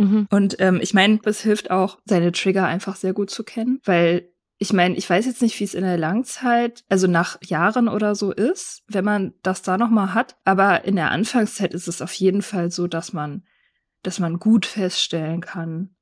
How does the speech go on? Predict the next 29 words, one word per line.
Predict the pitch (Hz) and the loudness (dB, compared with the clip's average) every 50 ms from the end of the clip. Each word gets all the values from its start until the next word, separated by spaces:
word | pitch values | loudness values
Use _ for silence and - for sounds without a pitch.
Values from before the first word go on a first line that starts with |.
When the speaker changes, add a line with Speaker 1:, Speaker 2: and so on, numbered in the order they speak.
| _ _ _ _ _ _ | _ _ _ _ _ _
Speaker 2:
finde | _ - - - 185 180 175 170 160 165 | _ -12 -6 -2 -2 0 0 0 -2 -2
ich, | 165 - - - - _ _ _ _ _ _ _ - | -4 -6 -8 -14 -14 _ _ _ _ _ _ _ -4
was | 190 180 175 - - | -2 -2 -2 -4 -8
die | - - 185 175 170 170 165 156 | -6 -4 -2 0 0 0 -2 -2
speziellen | - - - 180 175 - - 175 165 165 165 | -4 -6 -6 -8 -8 -6 -4 -4 -4 -4 -4
Trigger | - - 190 185 202 190 | -2 -2 0 2 2 2
sind. | 180 180 - | 2 0 -2
Und | 156 180 | -2 -4
die | 170 165 | -4 -2
sind | 180 175 196 - | -2 -2 -2 0
ja | 226 - | 0 0
eigentlich | - 175 180 185 196 - - | 0 0 0 0 -2 -4 -2
bei, | - 185 175 170 170 175 - _ _ _ _ _ _ _ _ _ _ _ - | -2 0 0 0 0 -2 -6 _ _ _ _ _ _ _ _ _ _ _ -10
bei | - - 180 165 | -2 0 2 2
allen | 151 180 190 196 190 | 4 4 4 4 4
Leuten | 190 185 180 - - | 2 2 0 0 -2
irgendwie | 147 175 185 175 - 147 | -2 -2 -2 -2 -2 -2
unterschiedlich, | 160 202 214 - 247 233 - - 233 220 - 233 233 226 - - - | -2 0 0 0 -2 -2 -2 0 -2 -2 0 0 -2 0 -2 -2 -4
ne? | 190 185 190 208 | -2 -2 0 -2
Das, | 196 185 - - - - | -2 -4 -6 -8 -8 -4
man | 196 185 180 | -2 -2 0
denkt | 180 175 202 196 196 | 0 0 -2 -2 -2
halt | 190 196 196 | -2 -2 -2
immer | - 190 190 190 185 | 0 0 0 0 0
so | 175 196 | 0 -2
an | 170 120 160 160 170 - _ _ _ _ _ _ - | -4 -4 -6 -6 -8 -10 _ _ _ _ _ _ 0
eben | 208 208 185 196 | 0 2 2 2
Geruch | 175 196 190 - 196 190 220 - - | 2 0 0 0 0 -2 0 0 0
oder, | 190 175 170 170 170 165 - | 0 2 2 0 0 -2 -4